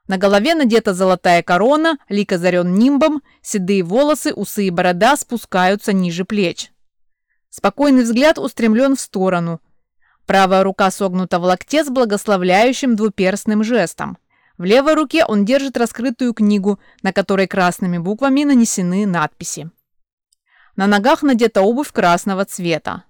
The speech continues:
Позади образа святителя Николая Японского изображены зелёные луга, синяя река, деревянный мост через неё,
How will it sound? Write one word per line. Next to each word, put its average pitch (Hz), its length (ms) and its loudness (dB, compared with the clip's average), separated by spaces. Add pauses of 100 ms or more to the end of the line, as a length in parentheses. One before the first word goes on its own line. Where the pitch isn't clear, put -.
(580)
Позади 202 440 0
образа 233 440 0
святителя 214 520 -4
Николая 185 480 2
Японского 277 720 0
изображены 202 760 0
зелёные 180 500 -4
луга, 190 440 0 (160)
синяя 190 460 2
река, 226 400 0 (220)
деревянный 214 500 2
мост 180 340 -4
через 262 320 -2
неё, 262 360 4